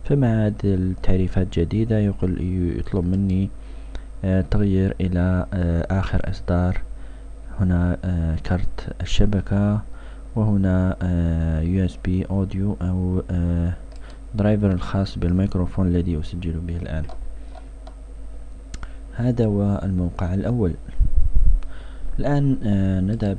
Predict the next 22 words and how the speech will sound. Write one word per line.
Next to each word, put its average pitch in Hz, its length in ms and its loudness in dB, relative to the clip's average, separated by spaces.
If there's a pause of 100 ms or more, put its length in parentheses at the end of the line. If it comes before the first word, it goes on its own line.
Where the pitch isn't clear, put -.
إلى 92 340 0
الموقع 98 520 -2
الثاني. 120 600 -2
الموقع 123 340 -4
الثاني 113 540 -2
هو 101 540 -2 (460)
drivers، 107 880 0 (720)
driver 104 580 0 (760)
max. - 460 -6 (920)
هذا 98 100 -4
الموقع 87 440 -2
driver 85 480 -6
max. 92 500 -8 (880)
عند 147 140 0
الدخول 127 420 -2
إليه 107 280 -2
كذلك 101 480 0
تقوم 101 360 -2
بتحميل 90 500 -2
هذا 101 180 -4
البرنامج 107 460 0
الصغير 87 560 -2